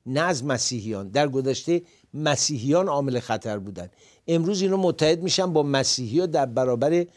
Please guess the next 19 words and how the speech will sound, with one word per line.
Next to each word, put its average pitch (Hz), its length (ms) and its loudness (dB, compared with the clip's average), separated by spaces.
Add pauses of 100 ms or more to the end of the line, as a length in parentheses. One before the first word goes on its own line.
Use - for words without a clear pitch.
(200)
نیروی 143 460 2
شیعه 139 480 0
و 135 80 0
این 139 340 -2 (480)
نیروی 135 460 2
حسن 123 500 0
نصرالله 120 640 0
و 127 60 0
حزب 110 280 -4
الله 110 180 -8
و 98 80 -8
غیره 87 300 -14
و 117 180 -4 (240)
ایران 135 540 0
و 147 120 2
سوریه. 98 480 -8 (680)
طبیعتاً 190 460 4
الان 196 520 2
یک 165 480 2